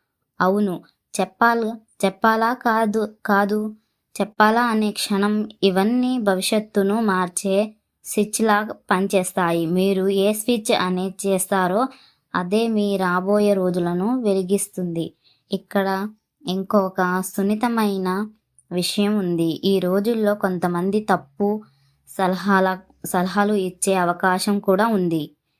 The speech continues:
మీకు దగ్గరగా ఉన్న వాళ్ళే మీ భయాన్ని ఉపయోగించుకొని మిమ్మల్ని వెనక్కి లాగవచ్చు. అందుకే ఈ సమయంలో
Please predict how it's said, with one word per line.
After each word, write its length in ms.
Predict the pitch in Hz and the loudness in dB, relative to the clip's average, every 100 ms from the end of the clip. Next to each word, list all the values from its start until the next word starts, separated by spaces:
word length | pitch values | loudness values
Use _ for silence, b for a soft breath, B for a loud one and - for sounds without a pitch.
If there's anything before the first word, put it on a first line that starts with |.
| _ _ - | _ _ -6
మీకు 420 | 196 208 214 202 196 | 0 0 0 -2 2
దగ్గరగా 680 | 190 185 190 220 214 226 | 2 2 0 2 2 0
ఉన్న 320 | 214 190 185 175 | 0 -2 0 0
వాళ్ళే 420 | 175 180 196 220 | 0 0 0 0
మీ 240 | 190 180 | 0 0
భయాన్ని 600 | 170 175 185 196 196 202 | 0 0 2 0 0 -2
ఉపయోగించుకొని 1000 | 196 190 190 190 196 180 175 185 180 214 | 0 2 2 2 -2 -4 -2 0 0 0
మిమ్మల్ని 640 | 220 185 180 175 175 180 | 0 0 0 0 0 0
వెనక్కి 460 | 175 175 196 - 226 | 0 0 -2 -2 0
లాగవచ్చు. 800 | 208 180 175 180 165 - 160 151 _ _ _ - _ _ 180 | 2 2 0 0 -2 -4 -6 -8 _ _ _ -20 _ _ -2
అందుకే 420 | 190 202 214 220 | 0 2 2 0
ఈ 260 | 202 185 | 0 0
సమయంలో 760 | 175 190 185 208 214 196 175 185 | -2 -2 0 0 0 0 -2 -4